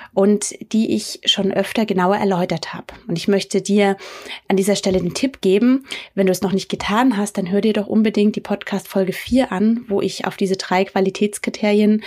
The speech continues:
Lebendigkeit, Gleichwertigkeit und Dauerhaftigkeit genauer drauf eingehe.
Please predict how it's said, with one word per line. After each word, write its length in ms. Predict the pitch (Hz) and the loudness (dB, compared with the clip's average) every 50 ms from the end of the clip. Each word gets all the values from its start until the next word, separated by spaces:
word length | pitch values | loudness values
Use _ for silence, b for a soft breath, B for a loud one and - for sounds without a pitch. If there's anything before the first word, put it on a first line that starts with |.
| B B B B B - | B B B B B -2
Lebendigkeit, 920 | 180 180 185 185 185 196 196 208 208 - - - 202 202 202 202 202 202 - | 0 2 4 4 4 4 2 2 0 -4 -4 -2 0 2 2 2 2 0 -4
Gleichwertigkeit 960 | - 175 175 - - - - 196 185 - 208 - - - - 190 185 185 - | -6 -6 -6 -6 -8 -6 -4 -4 -4 -4 -4 -6 -8 -6 -4 -4 -2 -2 -2
und 160 | 185 175 175 | -2 0 0
Dauerhaftigkeit 960 | 170 170 180 185 180 185 - - - 185 - - - 180 180 180 180 - - | 2 2 2 2 2 0 -2 -4 -6 -8 -6 -4 0 2 2 2 0 0 0
genauer 340 | - 180 170 165 175 180 180 | 0 2 2 2 2 2 0
drauf 260 | - - 196 180 - - | 0 -2 -4 -6 -4 -4
eingehe. 420 | 185 175 175 185 175 - - - | -2 -2 0 -2 -2 -4 -6 -10